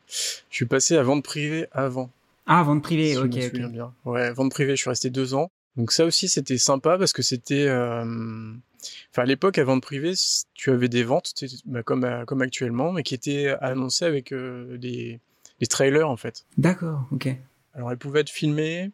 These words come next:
Speaker 1: elles pouvaient être faites en trois D, elles pouvaient être faites en deux D. Euh, c'est toi qui t'arrangeais avec l'équipe, euh, de la vente, finalement. T'avais une, euh,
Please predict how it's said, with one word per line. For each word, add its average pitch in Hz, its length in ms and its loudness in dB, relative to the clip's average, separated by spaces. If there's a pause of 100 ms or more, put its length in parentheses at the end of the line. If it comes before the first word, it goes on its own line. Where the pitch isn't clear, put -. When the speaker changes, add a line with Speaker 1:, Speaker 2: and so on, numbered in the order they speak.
(120)
Speaker 1:
elles 127 100 0
pouvaient 135 180 0
être 123 80 -4
faites 151 200 0
en 147 100 4
trois 143 220 -2
D, 147 400 -2
elles 156 60 -8
pouvaient 123 260 -6
être 117 100 -6
faites - 220 -4
en 120 80 -6
deux 117 160 -8
D. 143 420 -4 (640)
Euh, 113 540 -8
c'est - 180 -2
toi 143 180 2
qui 143 140 0
t'arrangeais 123 440 2
avec 127 220 0
l'équipe, 139 400 -8
euh, 120 440 -6
de 120 140 -4
la 123 140 4
vente, 139 220 2
finalement. 127 440 0
T'avais 123 220 -6
une, 120 120 -4
euh, 113 300 -10